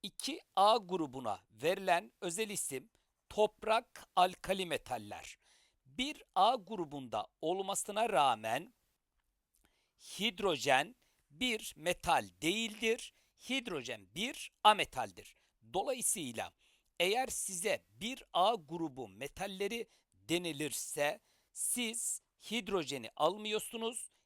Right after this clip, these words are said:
İkinci periyot itibariyle olan elementleri alıyorsunuz. Üç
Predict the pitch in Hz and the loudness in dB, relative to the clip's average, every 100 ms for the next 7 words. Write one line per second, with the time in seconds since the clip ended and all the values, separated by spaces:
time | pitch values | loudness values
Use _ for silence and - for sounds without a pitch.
0 | _ - - - 233 214 294 - 190 196 | _ -14 -8 -6 -6 -8 -12 -8 -2 -2
1 | 185 233 - - - 185 - 175 202 214 | 0 -4 -4 -18 -18 -16 -10 -2 0 0
2 | 233 185 127 - 170 170 143 196 302 _ | -2 -2 -2 -2 -2 2 4 2 -2 _
3 | _ _ - 214 220 202 185 - 185 - | _ _ 0 2 2 0 -6 -4 -2 0
4 | 135 117 104 92 - 98 - - - _ | -2 -4 -12 -14 -16 -20 -20 -20 -20 _
5 | _ _ _ _ _ _ _ - 254 - | _ _ _ _ _ _ _ -12 -10 -8
6 | - | -10